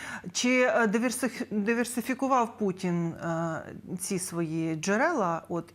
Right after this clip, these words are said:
і що, наскільки це болюче б'є по Росії?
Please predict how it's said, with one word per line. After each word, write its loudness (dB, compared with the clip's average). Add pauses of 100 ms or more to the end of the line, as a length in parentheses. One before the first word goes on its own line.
і 2 (160)
що, 0 (300)
наскільки 2
це 0
болюче 0
б'є -4
по -6
Росії? -8